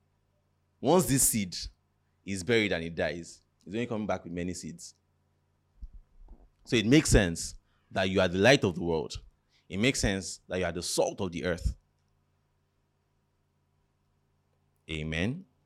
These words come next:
Okay. And so it is important that the church is working in God's plan for her. It's important that the church is everything that God has called her to be.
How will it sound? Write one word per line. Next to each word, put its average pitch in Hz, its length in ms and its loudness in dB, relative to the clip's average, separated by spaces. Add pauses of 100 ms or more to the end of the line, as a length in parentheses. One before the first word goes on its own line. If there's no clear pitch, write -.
(960)
Okay. 90 460 2 (640)
And 139 140 -2
so 190 80 8
it 170 100 8
is 156 80 2
important 214 440 4
that 113 280 4
the 113 80 -2
church - 260 -2
is 113 140 -4
working 139 380 0
in 98 180 -2
God's 113 260 2
plan 101 280 -2
for 82 200 -4
her. 78 180 -4 (480)
It's 90 100 -6
important 120 360 0
that 92 100 0
the 90 80 -8
church 127 280 0
is 87 100 -6
everything 110 380 2
that 87 120 2
God 95 120 4
has 85 160 2
called 117 320 2
her 90 100 6
to - 160 -6
be. - 180 -16